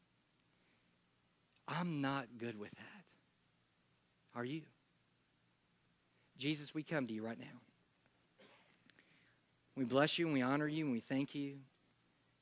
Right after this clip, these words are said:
God, we are not worthy to be saved. We're not worthy of your goodness. We are not worthy of your mercy.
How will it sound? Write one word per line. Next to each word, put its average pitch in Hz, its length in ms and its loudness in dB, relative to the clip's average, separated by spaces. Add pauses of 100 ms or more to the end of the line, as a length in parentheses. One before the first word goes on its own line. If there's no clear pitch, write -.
God, 131 200 6
we 139 140 6
are 147 60 8
not 143 160 4
worthy 131 360 0
to 143 60 -6
be 156 120 -2
saved. 113 240 -4 (1040)
We're 139 100 -2
not 131 160 2
worthy 143 360 2
of 139 80 -6
your 151 100 -2
goodness. 131 560 0
We 123 80 -2
are 120 60 -2
not 123 160 -4
worthy 131 400 -2
of 127 80 -6
your 139 100 -4
mercy. 117 600 -4